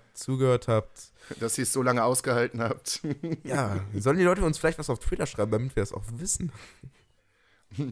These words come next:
Speaker 2: Ja, schreibt doch einfach mal Check. Irgendwie so,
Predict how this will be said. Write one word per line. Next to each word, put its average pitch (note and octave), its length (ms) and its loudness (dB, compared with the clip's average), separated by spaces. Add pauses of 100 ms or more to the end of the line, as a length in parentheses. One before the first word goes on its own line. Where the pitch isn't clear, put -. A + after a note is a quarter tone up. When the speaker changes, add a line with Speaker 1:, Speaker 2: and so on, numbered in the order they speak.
(180)
Speaker 2:
Ja, D3 240 2 (760)
schreibt - 300 0
doch - 80 0
einfach C#3+ 300 -2
mal A#2+ 240 -2
Check. - 400 -6 (160)
Irgendwie B2 420 -2
so, B2 240 -2